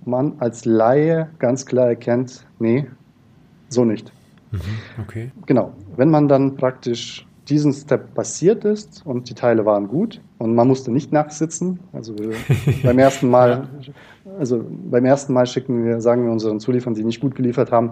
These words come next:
Speaker 1: "Bitte melden Sie sich in einem halben Jahr nochmal, wir versuchen es nochmal."
Speaker 2: Okay.
Speaker 1: Dann kommt man sozusagen einen kleinen Pool, in dem man wirklich ganz kleine Projekte mit uns macht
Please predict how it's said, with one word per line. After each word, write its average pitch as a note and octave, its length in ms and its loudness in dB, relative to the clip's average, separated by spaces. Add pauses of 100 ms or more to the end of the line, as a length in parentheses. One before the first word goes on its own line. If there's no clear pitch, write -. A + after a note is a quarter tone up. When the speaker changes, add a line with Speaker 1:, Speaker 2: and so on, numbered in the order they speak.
(360)
Speaker 1:
"Bitte C3 200 2
melden A#2 220 4
Sie G#2+ 160 -2
sich G2+ 200 -6
in A2 80 -6
einem G#2 220 -4
halben A#2 240 4
Jahr G#2 120 0
nochmal, E3+ 440 -2
wir A2+ 140 -8
versuchen A2 320 -2
es G#2 100 -12
nochmal." F#3+ 360 0 (440)
Speaker 2:
Okay. A2+ 220 -8 (340)
Speaker 1:
Dann E3+ 540 0
kommt D#3+ 420 -2
man A#2+ 460 0
sozusagen A2+ 400 -2
einen G#2+ 80 -4
kleinen A2 360 2
Pool, G3 260 2
in F#3 220 0
dem C3 200 2
man B2 200 2
wirklich A#2 320 0
ganz A#2+ 220 0
kleine A2 380 -2 (160)
Projekte A#2+ 340 2
mit D3+ 160 -2
uns C#3 220 -4
macht D3 360 -4